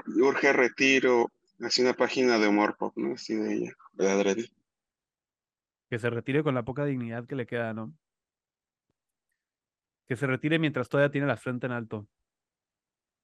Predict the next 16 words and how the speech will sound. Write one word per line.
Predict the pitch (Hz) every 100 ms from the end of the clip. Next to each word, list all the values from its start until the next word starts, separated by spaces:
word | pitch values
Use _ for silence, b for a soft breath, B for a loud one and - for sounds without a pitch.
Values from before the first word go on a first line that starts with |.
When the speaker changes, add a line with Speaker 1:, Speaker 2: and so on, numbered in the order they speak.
| _ _
Speaker 1:
Sandra | 151 151 147 -
Cuevas, | 143 147 143 127
que | -
te | 117 117
roban | 131 139
las | 135 120
motos | 139 - 135
no | 139
es | 131 147
un | 131
talento, | 135 135 135 - 117
retírate | 123 - 147 143 135 139 127
de | 113 107 - -
la | 104 104
política. | 110 117 123 113 - 95 - - -
<laughs> | - _ _ _ - 175 -